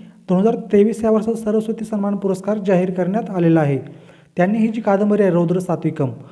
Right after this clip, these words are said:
तरी दोन हजार बावीसमध्ये पब्लिश केलेली होती आणि त्यांच्या या कादंबरीला आता दोन हजार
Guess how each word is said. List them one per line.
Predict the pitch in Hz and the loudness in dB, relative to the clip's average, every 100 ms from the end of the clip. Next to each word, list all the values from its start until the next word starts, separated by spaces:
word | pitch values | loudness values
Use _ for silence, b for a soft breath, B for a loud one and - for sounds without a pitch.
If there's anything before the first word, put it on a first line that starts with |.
| B B | B B
तरी | 147 | -2
दोन | 160 165 | 2 2
हजार | 180 | 2
बावीसमध्ये | 208 170 165 185 190 180 175 | 2 4 4 2 0 -2 0
पब्लिश | 220 185 165 160 | 0 0 0 -2
केलेली | 170 151 139 | 0 0 0
होती | 135 127 117 B B B - | -2 -4 -10 B B B -8
आणि | 139 190 - B B | -4 -4 -6 B B
त्यांच्या | 151 147 151 | -6 -2 0
या | 156 | 0
कादंबरीला | 156 151 160 151 | 0 0 0 0
आता | 151 | 0
दोन | 156 | 0
हजार | 156 | 0